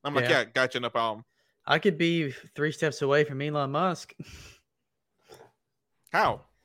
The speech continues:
Speaker 2: Uh, well, I have a friend that, um, that has to do with some stuff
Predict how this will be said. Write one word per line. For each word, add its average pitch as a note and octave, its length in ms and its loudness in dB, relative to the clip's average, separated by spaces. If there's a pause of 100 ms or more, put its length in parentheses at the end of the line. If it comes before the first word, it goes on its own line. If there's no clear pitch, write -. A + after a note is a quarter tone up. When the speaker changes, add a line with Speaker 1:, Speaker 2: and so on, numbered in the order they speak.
(340)
Speaker 2:
Uh, A#2 340 -4
well, B2 80 -4
I C3 180 6
have D3+ 120 4
a D#3 80 -4
friend D#3+ 640 2 (520)
that, B2+ 760 4
um, A#2+ 640 -2 (440)
that B2+ 180 -4
has C3 260 0
to C3+ 100 -6
do C3+ 440 2
with B2+ 160 -6
some B2+ 340 -4
stuff B2+ 420 -2